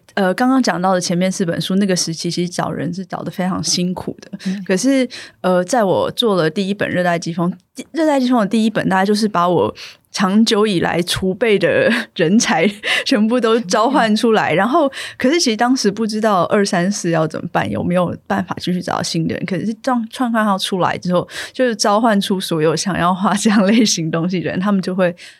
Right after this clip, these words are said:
Speaker 1: 主动来找我，然后后面我再找人也会非常容易。所以，呃，这四册的热带季风总共，呃，推出了三十多位的新的创作者。
Speaker 2: 嗯哼。
Speaker 1: 嗯。
Speaker 2: 所以后来有一些，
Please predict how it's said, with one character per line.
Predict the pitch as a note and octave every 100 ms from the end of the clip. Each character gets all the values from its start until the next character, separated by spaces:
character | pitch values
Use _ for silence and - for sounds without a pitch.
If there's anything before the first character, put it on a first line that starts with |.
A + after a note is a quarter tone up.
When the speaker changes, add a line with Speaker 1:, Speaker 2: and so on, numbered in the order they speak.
| _
Speaker 1:
主 | D#3
动 | D#3 F3
来 | D#3 D#3
找 | - G2+
我， | D3 C#3+
然 | -
后 | E3 F#3
后 | G#3
面 | F#3
我 | D#3+
再 | C#3+ D#3+
找 | -
人 | F2+ -
也 | -
会 | F3
非 | F3 -
常 | - F#3+ -
容 | F2+
易。 | E3+
所 | F3+ C4
以， | - - -
呃， | F3+ F3
这 | F#3+ C4
四 | - C4
册 | - - A#3 A#3+ F#3+
的 | F3
热 | E3 G3
带 | F#3+ F#3
季 | F#3
风 | F3+ F#3 F3+
总 | - D3
共， | E3+ G#3 F#3+ -
呃， | - F3 - E2+ C#2+ - - -
推 | A#3 G#3+
出 | A#3 G3+
了 | E3
三 | F3+ E3+
十 | - - -
多 | D#3 C#3+
位 | D#3+ G2+
的 | - B1+ F3
新 | - D#3+ D#3
的 | -
创 | - - -
作 | F#2+ -
者。 | - - - _ _ G3
Speaker 2:
嗯 |
哼。 | E3+ F3 F3 - E3
Speaker 1:
嗯。 | D3+ -
Speaker 2:
所 | - A#3
以 |
后 | C4
来 | A3+
有 | F3+ D#3
一 |
些， | D#3 F3